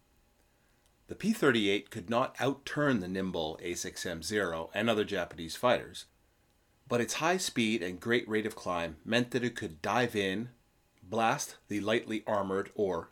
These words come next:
unarmored Japanese aircraft with a concentrated parallel stream of deadly bullets,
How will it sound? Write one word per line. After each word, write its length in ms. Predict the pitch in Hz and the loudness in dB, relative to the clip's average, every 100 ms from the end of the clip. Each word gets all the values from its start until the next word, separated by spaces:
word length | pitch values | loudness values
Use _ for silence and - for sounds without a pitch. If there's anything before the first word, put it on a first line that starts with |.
| _ | _
unarmored 720 | 131 202 85 85 80 80 - | 2 2 -2 -4 -4 -6 -8
Japanese 520 | - 90 - 90 85 95 | -2 -2 -2 -6 -4 -4
aircraft 540 | 85 - 92 92 - | -6 -4 -4 -4 -6
with 120 | 90 | -10
a 40 | - | -8
concentrated 880 | - 120 123 123 - 113 110 104 - | 0 0 0 -4 -4 -2 -2 -4 -2
parallel 500 | 120 113 110 104 98 | 2 2 2 0 0
stream 520 | - - 117 113 107 | -4 0 2 2 0
of 160 | 78 | -4
deadly 360 | 78 107 101 87 | -2 -2 -2 -6
bullets, 560 | 113 110 78 - - | -2 0 -2 -8 -14